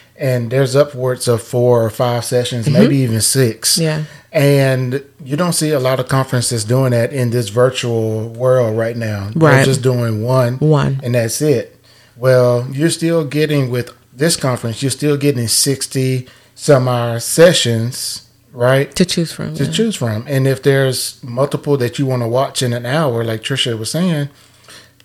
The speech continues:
Speaker 1: you know, you can watch the other ones later.
Speaker 2: Yeah.
Speaker 1: You know? So it's fine.
Speaker 2: Yeah, and I just, I, I absolutely love Augs. And again, this is, you know, where it all started for me. I had been researching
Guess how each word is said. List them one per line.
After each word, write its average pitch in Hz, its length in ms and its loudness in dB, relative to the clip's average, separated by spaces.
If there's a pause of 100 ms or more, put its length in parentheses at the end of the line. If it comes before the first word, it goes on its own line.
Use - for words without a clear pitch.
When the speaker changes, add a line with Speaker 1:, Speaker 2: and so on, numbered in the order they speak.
(120)
Speaker 1:
you 160 120 -6
know, 147 120 2
you 156 140 2
can 165 140 0
watch 165 240 0
the 143 100 -4
other 160 220 4
ones 139 240 0
later. 110 340 -4 (220)
Speaker 2:
Yeah. 208 220 6
Speaker 1:
You 190 60 -2
know? 143 320 -4
So 123 380 -2
it's 147 300 0
fine. 139 460 -2 (200)
Speaker 2:
Yeah, 170 380 4
and 170 80 4
I 175 120 4
just, 180 380 -4 (100)
I, 170 320 4 (420)
I 180 200 8
absolutely 156 400 2
love 143 320 2 (380)
Augs. 147 400 0
And 139 60 -2
again, 139 360 0 (300)
this 180 220 2
is, 160 160 -10 (260)
you 170 140 2
know, 147 120 4
where 151 200 2
it 147 140 0
all 143 180 2
started 143 360 2
for 147 100 -2
me. 147 140 2
I 165 40 2
had 165 160 2
been 139 140 0
researching 147 640 -2